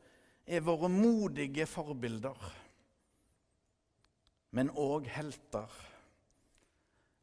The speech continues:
Og helter og forbilder trenger hjelp fra Gud.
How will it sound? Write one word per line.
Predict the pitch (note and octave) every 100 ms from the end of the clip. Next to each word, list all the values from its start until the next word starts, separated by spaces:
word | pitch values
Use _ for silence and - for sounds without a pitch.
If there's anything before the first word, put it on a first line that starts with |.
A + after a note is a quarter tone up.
| -
Og | F#3 G3+ F#3
helter | - A3 G#3 - - E3 E3+
og | E3+
forbilder | - G#3 F#3 E3 D3 C3 B2 C#3+ D#3 - - - - - _ _ _ -
trenger | - C#3+ B2 C3+ D3
hjelp | A2+ B2 A#2 - - - _ _ _ _ _ _
fra | - A#2+
Gud. | A2 B2 C3+ F2+